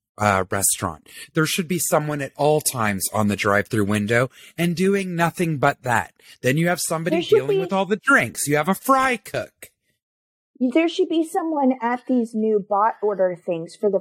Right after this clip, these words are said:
Speaker 2: first year of their existence to say, "Do you need any help?" It's like
Speaker 1: Mm-hmm.
Speaker 2: when you go to the grocery store or Target or anywhere and there's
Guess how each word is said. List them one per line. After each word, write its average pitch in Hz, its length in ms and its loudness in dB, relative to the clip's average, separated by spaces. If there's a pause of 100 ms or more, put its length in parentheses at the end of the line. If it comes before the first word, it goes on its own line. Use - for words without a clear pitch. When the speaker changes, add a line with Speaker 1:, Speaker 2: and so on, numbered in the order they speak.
Speaker 2:
first 214 320 -6 (140)
year 185 560 -2 (120)
of 185 200 -4
their 185 140 2
existence 175 580 -6
to 208 160 -2
say, 170 360 -2
"Do 226 120 0
you 247 240 2
need 247 200 -2
any 240 260 2
help?" 220 360 -2 (800)
It's 320 200 4
like 311 220 0
Speaker 1:
Mm-hmm. 240 160 -4
Speaker 2:
when 311 160 0
you 311 140 2
go 320 160 0
to 339 80 0
the 285 100 -2
grocery 262 440 0
store 240 420 0
or 220 160 0
Target 226 400 -2
or 233 100 4
anywhere 190 420 0
and 202 140 0
there's 196 220 -4